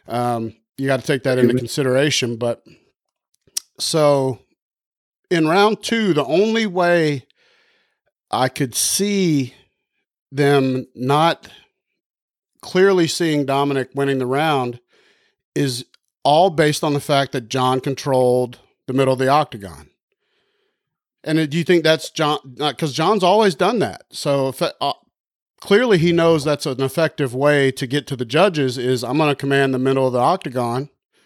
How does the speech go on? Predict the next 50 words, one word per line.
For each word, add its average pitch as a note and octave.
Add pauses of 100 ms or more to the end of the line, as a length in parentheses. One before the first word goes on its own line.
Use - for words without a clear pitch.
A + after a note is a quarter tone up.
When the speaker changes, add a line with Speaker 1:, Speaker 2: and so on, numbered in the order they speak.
(960)
Speaker 1:
and D3
it's C3+
gonna C#3+
look C#3
like C#3
I'm C3
hunting C3+
you B2+
down C3+
the B2
whole C3
fight, D#3
and C3+
you're C3+
running." C#3 (160)
But E3
there D3+
were G#3+
times G3
John, D#3+
in D#3+
the D3
second G3+
round E3
especially, D3 (960)
he G3
got G#3
tagged, D3 (120)
and C3+
he F#3
did F#3
the D#3
old D3+
Conor E3
McGregor D3
versus D3
Nate D3
Diaz, D3+
turned F3+
his C#3+
back E3
and C#3
ran F#3
like D3+
a, D3
you D3+
know, B2+
like, B2
"Oh, A3
shit," C4